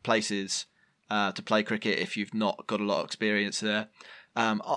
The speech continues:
I, I think you can almost say we're just giving you a rest. Like, this isn't, this isn't a permanent,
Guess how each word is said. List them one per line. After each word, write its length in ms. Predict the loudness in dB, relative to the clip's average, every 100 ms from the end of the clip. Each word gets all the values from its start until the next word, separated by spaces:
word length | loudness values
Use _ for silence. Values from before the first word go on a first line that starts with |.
| -4
I, 540 | -10 -10 -8 -6 -2 6 6
I 40 |
think 440 | 6 6 6 6 2
you 60 |
can 140 | 0 2
almost 400 | 4 2 2 0
say 400 | 0 0 -4 -10 _ _ _ -6
we're 140 | -6 -4
just 180 | -4 -2
giving 160 | -2
you 120 | -2 -4
a 40 |
rest. 420 | -4 -4 -6 -8 -14 -6
Like, 160 | -2 -2
this 160 | -2
isn't, 280 | -2 -4 -6
this 140 | -6
isn't 180 | -6 -6
a 60 | -6
permanent, 640 | -2 0 0 -2 -4